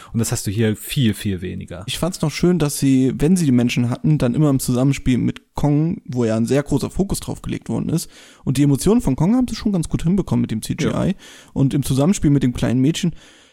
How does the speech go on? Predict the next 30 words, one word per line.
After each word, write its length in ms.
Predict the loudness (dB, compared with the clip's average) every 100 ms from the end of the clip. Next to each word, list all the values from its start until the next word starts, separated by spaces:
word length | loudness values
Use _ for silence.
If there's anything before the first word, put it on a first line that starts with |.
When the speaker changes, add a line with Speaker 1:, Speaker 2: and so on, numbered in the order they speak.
| _ -12
Speaker 2:
das 140 | -6
fand 180 | -2 -2
ich 140 | -4
okay. 500 | -6 -4 -2 -2 -4 _ _ -10
Also 240 | -8 -6
das 240 | -8 -6
war 180 | -4 -4
vollkommen 540 | -2 -2 -2 -2 -2 -2
in 40 |
Ordnung. 380 | -2 -4 -4 -8
Es, 300 | -8 -10 -6
natürlich 300 | -2 0 0
gibt's 160 | 0 0
da 80 |
ein 40 | 0
paar 120 | 2
Logiklücken, 720 | 0 -2 -4 -4 -2 -4 -4
wie 200 | -6 -6
dass 200 | -8 -12
der 100 | -10
auf 100 | -8
einmal 220 | -6 -6
Zeichensprache 640 | -4 -4 -4 -4 -4 -6 -6
kann 180 | -6 -4
und 120 | 2
niemand 340 | 4 4 2
hat 140 | -2 -4
das 120 | -2
irgendwie 300 | 2 2 2
mitbekommen. 480 | -2 -2 -2 -4